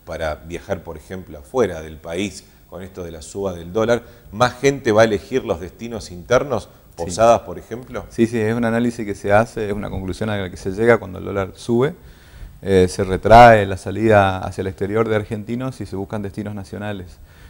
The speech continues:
Speaker 2: Eso ya empieza a suceder, inclusive se nota en las consultas, en algunos pedidos de reserva. Eh, Posadas, eh, está muy cerca de uno de los grandes destinos de Argentina que toma ese, eh, ese flujo de turistas,
Speaker 1: Ujú.
Speaker 2: digamos.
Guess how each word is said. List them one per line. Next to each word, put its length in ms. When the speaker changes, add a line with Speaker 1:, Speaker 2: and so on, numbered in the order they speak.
Speaker 2:
Eso 200
ya 260
empieza 280
a 20
suceder, 400
inclusive 340
se 140
nota 420
en 80
las 120
consultas, 880
en 80
algunos 240
pedidos 300
de 100
reserva. 540
Eh, 200
Posadas, 600
eh, 500
está 240
muy 200
cerca 260
de 60
uno 220
de 60
los 140
grandes 300
destinos 280
de 40
Argentina 540
que 100
toma 400
ese, 380
eh, 360
ese 180
flujo 320
de 80
turistas, 380
Speaker 1:
Ujú. 60
Speaker 2:
digamos. 300